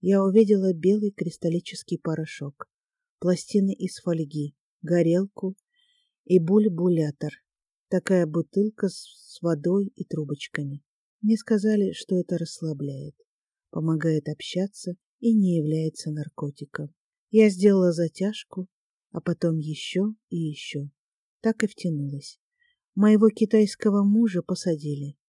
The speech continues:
Я вернулась на родину. Ломала так, что я думала, однажды ночью меня не станет. Но я выжила.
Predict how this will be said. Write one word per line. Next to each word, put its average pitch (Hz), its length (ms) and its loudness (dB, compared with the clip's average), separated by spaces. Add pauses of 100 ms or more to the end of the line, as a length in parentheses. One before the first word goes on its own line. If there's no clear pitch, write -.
(400)
Я 208 200 4
вернулась 165 520 0
на 156 160 -2
родину. 147 460 -8 (720)
Ломала 202 600 6
так, - 380 0
что - 240 -2
я 190 180 4
думала, 185 420 2
однажды 175 600 -2
ночью 180 540 -4 (360)
меня 180 260 2
не 175 120 0
станет. 143 460 -8 (260)
Но 214 100 0
я 226 180 6
выжила. 151 540 0